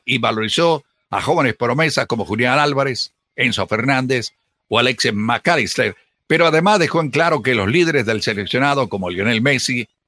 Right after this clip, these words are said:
Nicolás Otamendi o Ángel Di María aún surgen vigentes y pueden desempeñarse en un alto nivel competitivo.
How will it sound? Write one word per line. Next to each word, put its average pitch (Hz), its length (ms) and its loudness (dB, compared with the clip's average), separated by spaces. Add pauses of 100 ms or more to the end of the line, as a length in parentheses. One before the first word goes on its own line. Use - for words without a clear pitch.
Nicolás 110 420 0
Otamendi 113 540 0
o 110 80 2
Ángel 110 220 0
Di 165 100 -2
María 123 400 0 (200)
aún 165 240 2
surgen 160 520 2
vigentes 208 720 0
y 131 120 -2
pueden 156 360 -2
desempeñarse 120 920 0 (280)
en 107 120 0
un 110 120 2
alto 165 420 0
nivel 110 460 -2
competitivo. 87 600 -8